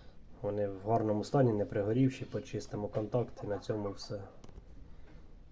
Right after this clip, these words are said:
Друзі, кому цікаво, жіноча пилочка для нігтів. Досить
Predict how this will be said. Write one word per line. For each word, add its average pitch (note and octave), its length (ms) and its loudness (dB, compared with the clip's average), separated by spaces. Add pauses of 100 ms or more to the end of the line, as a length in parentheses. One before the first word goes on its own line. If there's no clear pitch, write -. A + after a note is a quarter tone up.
(180)
Друзі, G#2+ 320 0
кому A#2 260 10
цікаво, A2 540 8 (440)
жіноча A2+ 640 8
пилочка A2 440 4
для G#2 180 6
нігтів. B2+ 480 10 (1080)
Досить A2+ 760 4